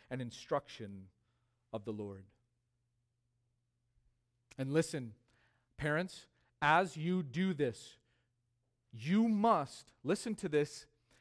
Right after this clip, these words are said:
aim at their heart. Aim at their heart. That's the goal.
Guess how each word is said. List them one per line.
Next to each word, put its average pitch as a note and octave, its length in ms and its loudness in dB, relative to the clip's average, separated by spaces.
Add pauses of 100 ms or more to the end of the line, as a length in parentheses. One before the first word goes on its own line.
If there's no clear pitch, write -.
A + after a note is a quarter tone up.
(220)
aim A3 440 4 (100)
at G3 220 2
their E3 260 4
heart. - 640 0 (2500)
Aim A#3 260 4
at C#4 140 2
their A#3+ 120 4
heart. - 520 -4 (120)
That's F#3 300 2
the A#3+ 120 -8
goal. D#3+ 440 6